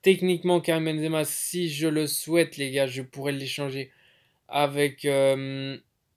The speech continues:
avec, euh, Julian Alvarez, avoir Julian Alvarez qui aurait cent vingt-deux de notes. Mais je ne pense pas le faire, même si pour tout le respect que j'ai pour Julian Alvarez, que j'aime bien,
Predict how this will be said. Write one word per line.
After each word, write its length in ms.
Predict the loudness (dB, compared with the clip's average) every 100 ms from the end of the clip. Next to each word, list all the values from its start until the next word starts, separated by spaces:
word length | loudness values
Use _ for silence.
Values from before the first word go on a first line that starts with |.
| _ _ _ _ _ _ _ _ _ -6
avec, 380 | -2 0 0 0
euh, 180 | 0
Julian 380 | 0 -2 0 0
Alvarez, 500 | 0 2 4 4 2
avoir 240 | -2 0 -2
Julian 380 | -4 -2 -2
Alvarez 340 | 0 0 0 0 -4
qui 80 |
aurait 160 | -2 -2
cent 380 | -4 -2 -2 -2
vingt-deux 500 | 0 -2 -2 -4 -6
de 140 | -4
notes. 340 | -2 0 -2 -10 _ _ _ _
Mais 140 | -2 0
je 120 | 0
ne 120 | -4
pense 440 | -2 -2 -2 -4 -8
pas 140 | 0 0
le 80 | 0
faire, 400 | -4 -4 -2 -4
même 160 | -6
si 260 | -8 -10 -12
pour 180 | -18 -14
tout 120 | -8
le 40 |
respect 300 | -6 -6 -8
que 60 | -10
j'ai 100 | -10
pour 300 | -14 -18 -12
Julian 320 | -6 -4 -4
Alvarez, 380 | -6 -6 -6 -8
que 120 | -10 -10
j'aime 180 | -10
bien, 300 | -8 -8 -10